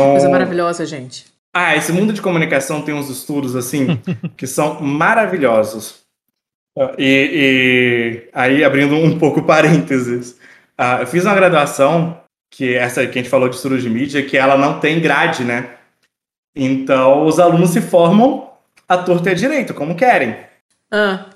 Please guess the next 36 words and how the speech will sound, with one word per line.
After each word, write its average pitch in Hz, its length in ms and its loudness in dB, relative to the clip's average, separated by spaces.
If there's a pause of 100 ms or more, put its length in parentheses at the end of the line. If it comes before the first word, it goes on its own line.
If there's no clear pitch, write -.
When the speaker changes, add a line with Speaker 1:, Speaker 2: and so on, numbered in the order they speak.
(140)
Speaker 2:
E 160 720 0
dentro 208 260 0
das 180 160 4
matérias, 160 480 0
sei 170 120 0
lá, 131 100 0
você 135 120 -10
tem 139 240 -4
teoria 160 400 0
do 165 160 -6
pop, - 480 0
teoria 139 320 0
do 139 80 -6
funk. 143 720 -2 (340)
Speaker 1:
Ai, 190 400 2
que 135 120 4
coisa - 200 2
Speaker 2:
Ah, - 40 2
Speaker 1:
maravilhosa. 185 800 0
Speaker 3:
cacete. 160 300 -2 (560)
Speaker 2:
Aham. 165 600 2 (140)
Ah, 143 280 4
teoria 165 200 2
do 170 60 0
M 170 120 0
P 170 120 0
B, 160 560 2
ah, 131 380 0
você 147 160 -6
tem, 156 1000 -4 (720)
ah, 127 400 -4 (260)
a 131 100 -4
mídia 185 300 -2
e 196 40 -4
pornografia. 160 1120 2 (680)
Ah, 120 440 -6